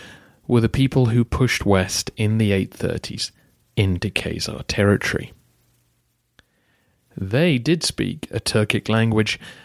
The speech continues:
and are one of a number of tribes being shunted forward by greater conflict further east along the steppes.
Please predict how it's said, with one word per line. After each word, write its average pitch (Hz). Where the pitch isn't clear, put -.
and 113
are 110
one 110
of 110
a 104
number 123
of 95
tribes 92
being 90
shunted 120
forward 92
by 95
greater 95
conflict -
further 98
east -
along 92
the 92
steppes. -